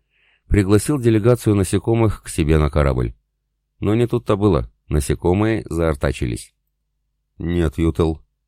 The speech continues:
ты прилетел к нам на центральную планету Улья, поэтому проведем все по правилам.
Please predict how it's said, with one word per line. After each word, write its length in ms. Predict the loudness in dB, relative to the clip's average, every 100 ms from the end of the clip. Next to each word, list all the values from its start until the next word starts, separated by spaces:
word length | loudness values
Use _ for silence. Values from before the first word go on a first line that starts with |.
| _
ты 160 | -2 4
прилетел 540 | 4 4 0 0 0
к 80 | 0
нам 180 | -2 -2
на 80 | -2
центральную 600 | -2 0 0 0 0 2
планету 520 | 2 0 -2 -2 -4
Улья, 380 | -4 -4 -2 -4 -8 _ _ _ -6
поэтому 440 | -2 -2 -2 0
проведем 480 | 0 0 0 0 -2
все 180 | -4 -4
по 100 | -2
правилам. 540 | 0 0 -2 -4 -8